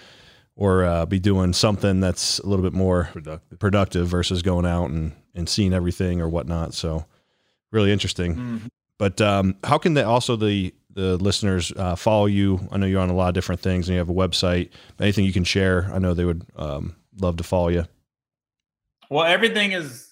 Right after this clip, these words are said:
Speaker 3: all my social media is at Gary Owen Comedy. And then, you know, you can look up all my stuff on YouTube. And I'm actually, you know, I, my podcast went down in November.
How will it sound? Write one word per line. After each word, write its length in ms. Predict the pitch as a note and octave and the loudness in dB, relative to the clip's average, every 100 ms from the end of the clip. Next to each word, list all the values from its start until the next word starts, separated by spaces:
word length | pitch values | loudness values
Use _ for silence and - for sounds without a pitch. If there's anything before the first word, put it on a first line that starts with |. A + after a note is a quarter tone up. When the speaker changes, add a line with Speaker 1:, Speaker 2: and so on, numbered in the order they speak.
| - | -6
Speaker 3:
all 120 | D#3+ | -4
my 120 | G3 | -2
social 320 | F3+ F#3+ - | -4 -6 -8
media 180 | E3+ E3 | -8 -6
is 100 | D3 D3+ | -6 0
at 260 | D3+ C#3 | 0 0
Gary 220 | D3+ D3+ | -2 0
Owen 180 | D3 C#3 | 0 -2
Comedy. 680 | C3 D3 C#3+ C3+ A#2+ A#2 A#2 _ _ _ _ - | -2 0 0 0 -4 -6 -10 _ _ _ _ -6
And 240 | C3+ C3+ | -4 -2
then, 640 | C#3 C#3 C#3 C3+ C3+ B2+ A#2 | 0 0 0 -4 -8 -14 -14
you 60 | D#3+ | -8
know, 40 | E3 | -6
you 120 | D#3 | -6
can 120 | D#3 | -4
look 160 | E3+ F3 | -4 -2
up 140 | E3 D#3 | 0 0
all 100 | D3+ | 0
my 120 | D3 | -2
stuff 260 | - B2 | 0 0
on 120 | C#3+ C3+ | 0 0
YouTube. 560 | C#3+ C#3 C#3+ C#3 B2+ | -2 -2 -2 -2 -2
And 300 | B2 A#2 A2 - | -4 -4 -6 -6
I'm 140 | C3 D3+ | -4 2
actually, 400 | F3 F3+ D#3 D3 | 2 2 -4 -4
you 60 | |
know, 80 | D3+ | 0
I, 220 | D3 C3+ G2 - - | 0 0 -6 -18 -8
my 120 | C#3+ - | -8 2
podcast 560 | F#3+ G#3+ F3+ D#3 C#3+ | 2 2 0 0 -2
went 200 | D3+ D3+ | -6 -6
down 260 | D3 D#3 D3+ | 0 0 0
in 80 | C#3+ | -2
November. 640 | C3 A#2+ D3+ D3 A2 G#2+ | -6 -2 -2 -2 -6 -6